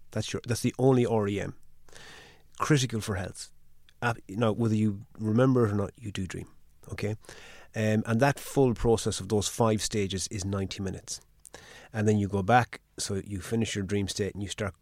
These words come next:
you start falling again deeper into sleep. The first two phases are the deepest.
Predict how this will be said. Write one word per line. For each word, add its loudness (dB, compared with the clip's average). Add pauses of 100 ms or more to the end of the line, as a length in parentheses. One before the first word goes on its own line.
(120)
you -8
start -6
falling -4
again -6
deeper -10
into -10
sleep. -6
The -2
first 2
two 2
phases 0 (540)
are -4
the -8
deepest. -10